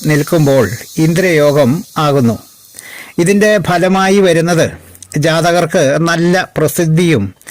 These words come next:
സൽഗുണങ്ങളും ഉള്ളവരും നല്ല വാഗ്മിയും ധനവും യശസ്സും ധാരാളമുള്ളവരും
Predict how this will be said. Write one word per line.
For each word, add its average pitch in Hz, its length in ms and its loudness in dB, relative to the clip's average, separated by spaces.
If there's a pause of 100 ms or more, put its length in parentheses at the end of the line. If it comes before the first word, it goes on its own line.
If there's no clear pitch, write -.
(300)
സൽഗുണങ്ങളും 170 1000 0
ഉള്ളവരും 147 520 0 (640)
നല്ല 180 260 2
വാഗ്മിയും 180 840 0 (340)
ധനവും 170 600 0 (120)
യശസ്സും 165 840 0
ധാരാളമുള്ളവരും 151 1160 0